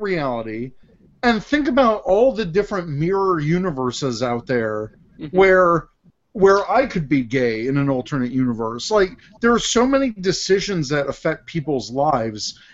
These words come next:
Speaker 1: and who knows what happened in the alternate universe. I'm not saying that that turned Sulu gay, but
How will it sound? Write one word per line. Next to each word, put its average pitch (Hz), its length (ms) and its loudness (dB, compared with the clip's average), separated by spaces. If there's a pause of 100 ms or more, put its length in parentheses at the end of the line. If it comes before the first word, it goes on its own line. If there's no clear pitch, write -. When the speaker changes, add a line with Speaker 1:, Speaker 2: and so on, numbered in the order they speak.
(140)
Speaker 1:
and 190 160 4
who 208 280 2
knows 196 380 2
what 165 300 2
happened 165 540 -2
in 156 260 -2
the 147 120 0
alternate 151 520 -2
universe. 123 920 0 (440)
I'm 202 100 4
not 202 180 2
saying 170 280 2
that 139 260 2
that 135 260 0
turned 156 560 -2
Sulu 139 520 0
gay, 113 480 0 (340)
but 180 440 6